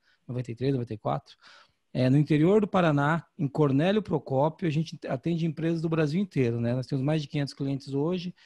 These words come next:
principalmente médias e grandes empresas, empresas do ramo sa-, farmacêutico, hospitais, clínicas, laboratórios,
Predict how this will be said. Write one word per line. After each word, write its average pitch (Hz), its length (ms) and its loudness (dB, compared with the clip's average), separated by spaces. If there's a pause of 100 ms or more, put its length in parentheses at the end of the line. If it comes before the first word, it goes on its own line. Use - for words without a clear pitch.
(560)
principalmente 185 580 0
médias 160 460 2
e - 20 -4
grandes 139 320 0
empresas, 147 600 -2
empresas 139 440 -4
do 131 120 -8
ramo 135 200 -6
sa-, - 240 -12
farmacêutico, 147 1000 -4 (320)
hospitais, 147 920 0 (120)
clínicas, 143 720 0
laboratórios, 131 1200 -2